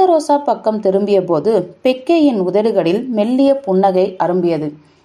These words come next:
"அந்த கொலாட் ஒரு நல்ல மனிதர்." சில கணங்களுக்கு பின்னர் பெக்கே தன்னுடைய கையால் நெற்றியை தேய்த்துவிட்டு கொண்டு தன்னுடைய பின்பக்க முடியை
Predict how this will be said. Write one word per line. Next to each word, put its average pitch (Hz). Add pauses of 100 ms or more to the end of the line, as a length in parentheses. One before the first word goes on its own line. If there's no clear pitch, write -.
(500)
"அந்த 269
கொலாட் 320
ஒரு 202 (120)
நல்ல 220
மனிதர்." 180 (380)
சில 320
கணங்களுக்கு 214
பின்னர் 185 (340)
பெக்கே 262 (220)
தன்னுடைய 247
கையால் 269
நெற்றியை 233
தேய்த்துவிட்டு 196
கொண்டு 180 (300)
தன்னுடைய 262
பின்பக்க 285
முடியை 202